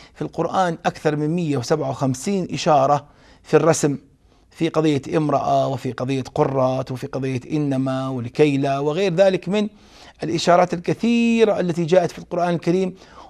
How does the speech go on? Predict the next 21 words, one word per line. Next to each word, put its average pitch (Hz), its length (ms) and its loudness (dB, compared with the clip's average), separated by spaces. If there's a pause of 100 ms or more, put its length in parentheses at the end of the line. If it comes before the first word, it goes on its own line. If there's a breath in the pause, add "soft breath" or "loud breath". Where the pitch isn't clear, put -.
وقد 180 640 4
ذكر 180 260 4
ذلك 165 400 4
الإمام 156 340 0
النيسابوري 165 840 0 (380 loud breath)
في 160 160 2
غرائب 170 380 2
القرآن 156 380 -4 (100)
ورغائب 160 320 0
الفرقان. 156 440 -2
من 151 120 -4
أراد 151 280 0
الرجوع 143 420 0
إلى 135 340 0 (480 loud breath)
خلافات 139 520 2
الرسم 170 360 0
فقد 139 440 -4
جمعها 165 680 0 (400 loud breath)
النيسابوري 147 760 2
في 143 160 -2
تفسيره 147 800 2